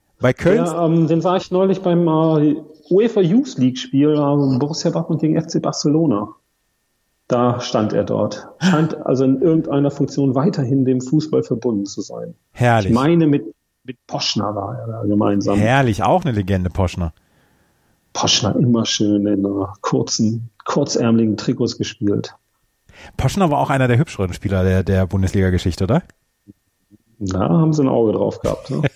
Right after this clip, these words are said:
Speaker 1: <laughs> Ähnlich wie Peter Quallo. Ach.
Speaker 2: Peter Qualo, mein Gott. Ja,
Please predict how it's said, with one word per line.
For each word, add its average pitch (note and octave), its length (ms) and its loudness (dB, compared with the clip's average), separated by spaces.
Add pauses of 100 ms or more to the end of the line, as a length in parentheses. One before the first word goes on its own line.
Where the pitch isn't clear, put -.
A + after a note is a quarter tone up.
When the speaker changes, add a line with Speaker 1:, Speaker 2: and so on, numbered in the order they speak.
(520)
Speaker 1:
<laughs> - 640 -10
Ähnlich D#3+ 240 0
wie D3+ 80 2
Peter - 300 0
Quallo. G#2 380 -2 (560)
Ach. A#2+ 480 0 (800)
Speaker 2:
Peter G#2 240 -8
Qualo, F#2+ 500 -4
mein G2 420 -2
Gott. - 460 -6 (140)
Ja, C3+ 300 0